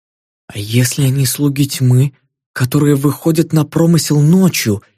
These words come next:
и видят при луне гораздо лучше, чем при солнечном свете?"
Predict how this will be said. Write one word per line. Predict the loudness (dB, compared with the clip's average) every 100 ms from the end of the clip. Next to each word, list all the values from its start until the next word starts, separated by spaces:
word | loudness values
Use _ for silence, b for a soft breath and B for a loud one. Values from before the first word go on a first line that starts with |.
| b -2
и | 0
видят | 2 0 0 -2
при | 0 0
луне | 2 2 2
гораздо | 2 0 0 0 0
лучше, | 0 0 -2
чем | -2 0 0
при | 0
солнечном | -2 0 0 0 -2 -2 0 0
свете?" | 0 0 0 -2